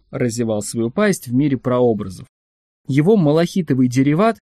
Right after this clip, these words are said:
возбужденно топтался на месте, догадываясь о близкой несправедливости. Возбуждение бегемота передавалось остальным вещам, и все они в сознании Бармашова пустились в круговорот, завертелись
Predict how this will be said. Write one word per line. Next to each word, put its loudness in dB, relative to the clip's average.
возбужденно 0
топтался -2
на 2
месте, 0
догадываясь 0
о 0
близкой -4
несправедливости. -2
Возбуждение 2
бегемота 2
передавалось 0
остальным 0
вещам, -4
и -6
все -2
они 2
в -2
сознании -2
Бармашова 0
пустились -4
в -20
круговорот, -2
завертелись 0